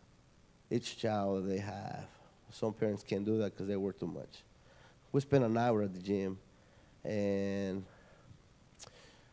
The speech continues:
you can tell that the difference that it's making. Uh, you've never seen a female putting gloves on her son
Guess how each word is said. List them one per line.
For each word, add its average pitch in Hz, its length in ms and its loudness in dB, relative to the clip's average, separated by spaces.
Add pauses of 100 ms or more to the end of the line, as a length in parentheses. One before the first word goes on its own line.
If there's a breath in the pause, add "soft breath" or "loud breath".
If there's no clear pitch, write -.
(320 loud breath)
you 113 120 2
can 123 120 4
tell 120 260 8
that 107 420 4 (560)
the 101 100 0
difference 113 420 4
that 101 100 0
it's 104 200 -2
making. 104 560 0 (1080 loud breath)
Uh, 95 340 -2
you've 127 140 4
never 135 240 6
seen 123 260 2
a 107 260 4 (760)
female 117 580 6
putting 127 400 4
gloves 117 300 4
on 107 100 2
her 98 160 -4
son 104 640 2